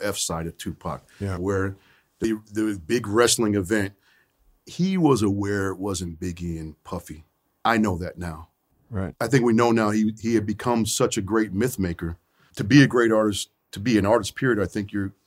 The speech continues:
Speaker 1: it comes with delusions. You're delusional.
Speaker 2: Yeah.
Speaker 1: And if you're fortunate, maybe a third of your delusions become art.
Speaker 2: Right.
Speaker 1: Two-thirds of it's bullshit.
Speaker 2: Yeah.
Speaker 1: And I think we saw Tupac's two-thirds of the delusions that weren't the art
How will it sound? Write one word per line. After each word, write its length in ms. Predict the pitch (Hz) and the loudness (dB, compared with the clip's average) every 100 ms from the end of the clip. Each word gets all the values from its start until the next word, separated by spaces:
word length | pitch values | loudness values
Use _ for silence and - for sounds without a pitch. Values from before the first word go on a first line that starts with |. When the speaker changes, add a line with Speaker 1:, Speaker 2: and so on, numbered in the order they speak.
| - 78 - | -20 -20 -18
Speaker 1:
it 280 | 101 98 - | -12 -10 -4
comes 200 | 113 107 | -2 -2
with 80 | |
delusions. 540 | 104 92 110 101 76 - | -4 0 0 0 -4 -4
You're 80 | 101 | -2
delusional. 560 | 98 101 113 82 73 _ - | 0 0 0 -4 -10 _ -4
Speaker 2:
Yeah. 220 | 107 92 80 - | -2 -2 -6 -6
Speaker 1:
And 380 | 101 104 98 98 _ _ | 0 2 2 -2 _ _
if 200 | 113 110 | 0 2
you're 120 | 117 | 2
fortunate, 640 | 107 - 156 151 127 110 110 _ _ | 0 6 8 8 4 0 -2 _ _
maybe 380 | - 127 156 139 | 2 8 8 8
a 40 | 120 | 4
third 300 | 110 147 139 | 6 8 8
of 60 | |
your 80 | 123 | 4
delusions 600 | 107 107 139 151 113 107 | 2 4 4 4 2 0
become 400 | - 110 120 107 | 0 -2 2 6
art. 220 | 143 117 _ _ | 6 4 _ _
Speaker 2:
Right. 240 | 107 98 - _ | -8 -8 -8 _
Speaker 1:
Two-thirds 440 | - 180 151 175 123 | 2 4 8 8 8
of 100 | 110 | 0
it's 140 | 104 | -4
bullshit. 480 | 85 147 180 - - _ | 2 6 6 4 0 _
Speaker 2:
Yeah. 200 | 107 92 76 - | -8 -8 -8 -4
Speaker 1:
And 100 | 113 | 4
I 80 | 123 | 6
think 300 | 123 135 120 - _ | 8 4 4 -8 _
we 300 | - 107 160 | -6 4 6
saw 520 | 170 170 143 127 123 - _ _ | 8 8 8 8 6 0 _ _
Tupac's 640 | - 165 143 131 110 - - _ - | 2 2 6 6 6 4 -6 _ -8
two-thirds 720 | - 143 143 131 123 113 110 - | 2 2 6 6 6 4 0 -6
of 180 | 107 104 - | -6 -8 -2
the 80 | 120 | 0
delusions 560 | 110 117 123 113 113 - | 2 2 2 2 0 2
that 200 | 104 104 | 0 2
weren't 240 | 110 107 | -2 0
the 100 | 107 | -4
art 240 | 110 104 | -2 -2